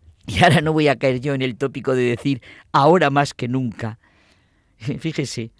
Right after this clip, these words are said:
cómo empleamos el "ahora más que nunca". Siempre es ahora más que nunca, porque tenemos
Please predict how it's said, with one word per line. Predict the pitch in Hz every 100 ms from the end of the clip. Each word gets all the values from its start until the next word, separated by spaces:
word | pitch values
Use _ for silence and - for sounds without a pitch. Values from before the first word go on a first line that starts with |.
| _ -
cómo | 170
empleamos | 175 143 151 156 160 -
el | 135
"ahora | 131 156 139
más | 139 -
que | 127
nunca". | 117 117 107 113 123 _ _ _ _ -
Siempre | - - 262 208 - 117
es | -
ahora | 110 110 101
más | 101 101
que | -
nunca, | 104 98 90 95
porque | 90 120 170
tenemos | 156 202 226 226